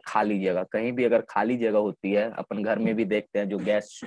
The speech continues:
गैस सिलेंडर होता है वो खाली जगह होती है, जो भी खाली जगह होती है उसको अपन सिलेंडर से डिनोट किया जाता है।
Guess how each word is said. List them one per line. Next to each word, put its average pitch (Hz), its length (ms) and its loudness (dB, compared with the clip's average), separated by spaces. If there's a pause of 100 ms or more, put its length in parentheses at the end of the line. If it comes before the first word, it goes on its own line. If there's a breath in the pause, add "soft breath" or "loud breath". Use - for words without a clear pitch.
गैस 107 340 0
सिलेंडर 104 400 0
होता 92 260 -2
है 98 60 0
वो 101 100 -2
खाली 98 320 -2
जगह 92 220 0
होती 95 240 -4
है, 104 60 -6
जो 143 100 2
भी 143 100 0
खाली 117 320 -4
जगह 113 180 2
होती 107 160 -4
है 104 60 0
उसको 107 240 -4
अपन 110 180 -8
सिलेंडर 98 420 -2
से 104 160 -6
डिनोट 92 340 -8
किया 82 180 -8
जाता 85 260 -10
है। - 60 -18